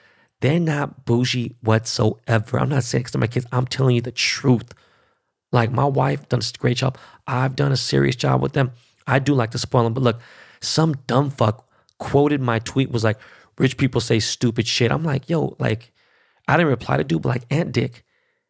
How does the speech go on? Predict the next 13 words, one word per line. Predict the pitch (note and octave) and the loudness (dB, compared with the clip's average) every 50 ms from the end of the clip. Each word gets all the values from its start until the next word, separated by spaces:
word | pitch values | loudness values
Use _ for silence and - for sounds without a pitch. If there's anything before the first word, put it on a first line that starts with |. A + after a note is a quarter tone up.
| _ _ _ _ - | _ _ _ _ -4
have | - B2 C3 C3 B2 | 0 2 2 2 2
you | E3 - - - | -2 -4 -4 -2
ever | E3 D3+ E3 D#3 E3 D#3+ | 0 0 0 2 0 0
worked | C#3 B2 C3+ C#3+ D#3 - - | 2 2 0 0 0 -4 -8
fast | - - C3+ C3+ C#3 C3+ - - | -4 -2 0 0 0 -2 -4 -2
food | - C#3 - - - - - _ _ _ _ _ _ _ _ _ _ _ _ _ _ | -2 -2 0 0 -2 -4 -8 _ _ _ _ _ _ _ _ _ _ _ _ _ _
for | _ - - C#3+ B2 A2+ | _ 2 4 4 4 4
a | G#2 | 2
year, | F#2+ F#2 G#2 A#2+ A#2+ B2+ C#3 D3 D#3+ - _ _ _ _ _ _ _ _ _ - | 0 0 0 0 0 0 -2 -4 -8 -12 _ _ _ _ _ _ _ _ _ -2
right, | A#2+ A2+ B2+ - - | -2 -2 -2 -2 0
at | C3 B2+ - - | 0 0 0 0
minimum | A#2+ A#2 A#2 A#2+ C3+ D3 D#3 D#3+ D#3 C#3+ B2+ A#2+ A2+ A2 | -2 0 2 2 2 2 2 2 2 2 0 0 0 0
wage? | G#2+ A2 A2+ A#2+ D3+ D3+ D#3+ F3 - - - | 0 0 0 0 -2 -6 -8 -4 -4 -6 -6